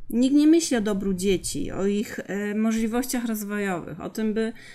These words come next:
zrezygnować z tych sztywnych dzwonków, być może, żeby zrezygnować nawet z podziału na klasy, a ra-, raczej na stopnie umiejętności, bo dzieci rozwijają się w różnym tempie. Chodzi tylko i wyłącznie o to,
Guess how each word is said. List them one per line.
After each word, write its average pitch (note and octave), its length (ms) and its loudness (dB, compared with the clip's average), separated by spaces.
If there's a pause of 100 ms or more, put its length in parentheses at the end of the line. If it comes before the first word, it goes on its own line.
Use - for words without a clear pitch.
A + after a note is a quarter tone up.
(100)
zrezygnować B3 720 0
z - 60 -2
tych G3 140 -4
sztywnych G#3 400 -2
dzwonków, G3 560 -2
być B3 200 -4
może, B3+ 420 0
żeby G#3 260 -2
zrezygnować G#3+ 760 -2
nawet A3+ 300 -2
z - 60 -12
podziału G#3+ 380 -2
na G3+ 120 0
klasy, G3 440 -4
a A#3 100 -2
ra-, G3 120 -2
raczej F#3+ 420 -2
na F#3 100 -2
stopnie F#3+ 400 -4
umiejętności, F3+ 880 -2 (440)
bo C#4 80 0
dzieci B3+ 280 0
rozwijają G#3 580 0
się G3+ 140 -2
w F#3+ 80 -2
różnym F3+ 380 0
tempie. G3 360 -6 (1400)
Chodzi C#4+ 280 4
tylko B3 240 0
i G#3 40 0
wyłącznie G3 380 -2
o E3 40 -4
to, C4 260 -4